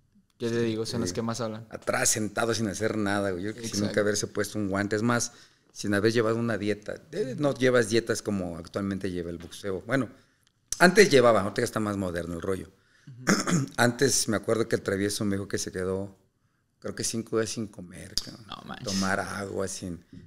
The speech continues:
Speaker 2: De hecho, lo subieron casi cargando a la báscula, estaba desmayando.
Speaker 1: ¿Sí?
Speaker 2: E-, e-, ese era el boxeo de antes, el que no había
Speaker 1: Sí, no había una dieta
Speaker 2: nutriólogo,
Speaker 1: como,
Speaker 2: una
Speaker 1: ajá,
Speaker 2: dieta,
Speaker 1: como
Speaker 2: un
Speaker 1: nutriólogo.
Speaker 2: doctor, un algo. Pues digo, tú vas a poder llegar a la división que quieras, siempre y cuando tengas el mismo sistema de,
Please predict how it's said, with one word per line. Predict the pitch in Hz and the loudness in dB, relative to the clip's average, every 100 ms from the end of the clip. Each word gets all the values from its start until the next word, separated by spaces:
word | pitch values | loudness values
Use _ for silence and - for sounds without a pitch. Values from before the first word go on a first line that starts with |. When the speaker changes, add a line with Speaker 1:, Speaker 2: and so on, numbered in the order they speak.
| - | -10
Speaker 2:
De | 107 | -4
hecho, | 110 139 | 2 4
lo | |
subieron | 107 107 117 | 4 2 2
casi | - 110 127 | 2 0 0
cargando | 107 92 104 107 | -2 -2 -2 0
a | |
la | 101 | 0
báscula, | 87 92 107 | -2 -4 -6
estaba | 92 98 101 | -4 -2 -2
desmayando. | 95 90 82 82 73 - | -2 -6 -8 -10 -12 -16
Speaker 1:
¿Sí? | - 131 139 180 - _ _ | -6 -4 -4 -6 -14 _ _
Speaker 2:
E-, | 82 - | -6 -2
e-, | 104 110 120 | 2 6 6
ese | 113 120 | 6 6
era | 113 | 4
el | |
boxeo | 95 - 104 | 2 -2 0
de | 104 | 2
antes, | 104 95 87 - | 0 -2 -8 -16
el | - | -14
que | - | -6
no | 90 101 | -2 4
había | 110 113 113 107 101 98 92 - | 4 6 6 6 6 2 -2 -8
Speaker 1:
Sí, | - 185 | 0 2
no | 185 | 4
había | 165 165 | 4 4
una | 156 165 | 2 2
dieta | 143 135 | 4 4
Speaker 2:
nutriólogo, | 113 113 104 110 104 | 6 6 6 4 2
Speaker 1:
como, | 101 131 | -4 -8
Speaker 2:
una | 95 | -4
Speaker 1:
ajá, | 92 101 | 0 2
Speaker 2:
dieta, | 101 | 2
Speaker 1:
como | - 95 | 0 0
Speaker 2:
un | |
Speaker 1:
nutriólogo. | 98 87 - | 0 -2 -4
Speaker 2:
doctor, | 107 104 104 95 | 0 2 2 0
un | 98 | -2
algo. | 98 101 90 | -2 -2 -4
Pues | 95 92 | -6 -6
digo, | 104 95 - _ _ _ _ _ | -2 -2 -4 _ _ _ _ _
tú | 117 | -2
vas | 123 - | 2 2
a | - | 2
poder | 113 120 | 2 2
llegar | 107 113 | 0 2
a | 113 | 0
la | 95 | 0
división | 98 90 104 | -2 -2 -2
que | 95 82 | -4 -4
quieras, | 71 67 | -2 -4
siempre | - 104 98 107 | -6 -8 -6 -8
y | |
cuando | - 95 101 | -8 -6 -6
tengas | 98 90 90 - | -8 -10 -10 -12
el | 80 | -16
mismo | 85 85 87 | -18 -20 -20
sistema | - - - 80 78 | -20 -20 -12 -10 -8
de, | 76 | -10